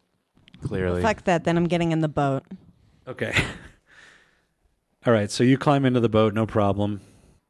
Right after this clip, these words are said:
Speaker 3: Nacho.
Speaker 1: Um, I suddenly remember something that I saw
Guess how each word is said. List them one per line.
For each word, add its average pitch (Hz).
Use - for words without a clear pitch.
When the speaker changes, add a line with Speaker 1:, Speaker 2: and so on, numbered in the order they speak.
Speaker 3:
Nacho. 95
Speaker 1:
Um, 104
I 135
suddenly 135
remember 123
something 123
that 107
I 104
saw 107